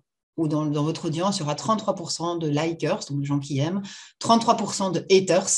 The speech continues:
des gens qui n'aiment pas, et trente-trois pour cent de gens qui s'en foutent, qui réagiront pas.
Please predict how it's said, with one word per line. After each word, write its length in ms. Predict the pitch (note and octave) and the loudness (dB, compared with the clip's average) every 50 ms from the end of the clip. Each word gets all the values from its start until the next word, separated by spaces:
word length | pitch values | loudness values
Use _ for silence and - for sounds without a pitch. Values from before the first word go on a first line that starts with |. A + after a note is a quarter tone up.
| - - _ _ - | -2 -4 _ _ -12
des 80 | - C#3 | -6 -4
gens 120 | D#3 D#3+ | -2 -2
qui 160 | D3 - - D#3+ | -2 -2 -2 0
n'aiment 300 | D#3+ E3+ E3 E3 C#3+ C3+ | 0 2 2 0 0 4
pas, 380 | - D#3 D#3 F#3+ G#3 G3+ G3 - _ _ - - - - - - - | 4 6 6 6 2 -2 -4 -14 _ _ -16 -12 -12 -12 -12 -12 -8
et 140 | - F3 E3 | -6 -6 -4
trente-trois 400 | - - G3 F#3 F3 - F#3 D#3 | -4 -4 -4 -2 2 2 2 2
pour 160 | F3+ D3+ - | 0 -2 -2
cent 160 | - G#3 G#3+ | 0 0 0
de 100 | G3 F3+ | 0 0
gens 340 | E3+ D#3+ E3+ G3 G3+ G#3 G3+ | 0 0 2 2 2 2 0
qui 200 | G3 G3 - G3 | -2 -4 -4 -4
s'en 260 | D#3+ - D#3+ D3+ C#3+ | -2 -2 -2 -2 -2
foutent, 420 | C#3 C3+ - - - - C#3 C3+ - - - - | -2 -2 -4 -6 -6 -6 -8 -10 -10 -12 -12 -10
qui 100 | - E3 | -8 -6
réagiront 480 | E3 E3 D#3 D3+ D3 D#3+ D3 C3+ C3 | -6 -4 -4 -2 -2 -2 -2 -2 -2
pas. 280 | C3 C3+ - C3+ - | -4 -4 -6 -8 -10